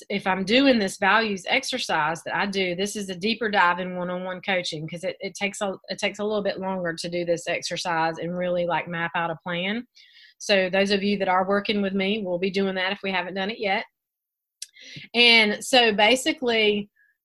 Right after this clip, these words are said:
but in the season, let's just say, let me give an example. Let's just say faith, you know, for me, faith is huge. That's a value. How, how I have my relationship with the Lord, like, that's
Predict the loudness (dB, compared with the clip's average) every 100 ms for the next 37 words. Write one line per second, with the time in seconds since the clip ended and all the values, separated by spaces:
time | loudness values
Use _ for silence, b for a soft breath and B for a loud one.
0 | _ _ _ _ _ 6 6 6 6 8
1 | 8 6 4 0 4 4 4 4 4 4
2 | 0 0 2 4 2 -4 2 4 4 2
3 | -2 2 4 4 2 -2 -2 -2 -2 -8
4 | -2 -2 -2 -4 -4 2 4 4 0 2
5 | 4 4 0 -4 -20 _ -6 -2 -2 -2
6 | 0 4 6 6 6 4 4 0 -4 -6
7 | -8 -8 -4 0 0 -2 -2 -2 -2 -8
8 | -8 -4 -2 0 -4 -8 -6 -2 0 0
9 | 0 -2 -2 -6 0 0 0 -2 -2 -2
10 | -2 0 0 2 0 2 0